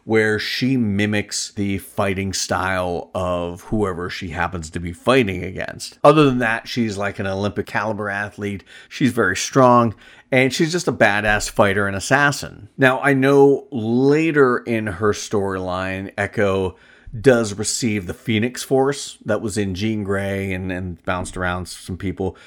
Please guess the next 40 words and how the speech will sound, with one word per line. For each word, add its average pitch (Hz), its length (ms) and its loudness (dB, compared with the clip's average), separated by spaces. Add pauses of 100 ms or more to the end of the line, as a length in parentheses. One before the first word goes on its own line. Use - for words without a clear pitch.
(140)
Uh, 90 140 -6
she - 160 -2
got 120 180 0
the - 60 -16
Phoenix 120 420 -4
Force, 107 520 -2 (160)
and 98 680 -6 (140)
that's 127 300 4
where 110 160 2
she 110 160 -4
developed 98 560 -2
a 104 100 0
flight 98 560 -2
and 101 180 -2
telepathy 98 800 -2
and 95 140 -4
superhuman 104 640 -2
strength, 98 760 -4
and, 90 240 -2 (340)
you 110 100 0
know, 92 220 2
she 107 160 -6
can 101 160 -10
kinda 98 260 0
generate 92 640 -4
that 92 240 -4
cosmic 90 540 -4
fire. 98 580 -2 (140)
And 123 100 2
with 120 140 4
the 120 60 -4
Phoenix 117 400 -2
Force, 107 320 0
I 98 60 -6
think 101 160 -6
that's 92 200 -8
when 101 120 -4
she - 120 -8
became 95 440 -4
the, 92 420 -2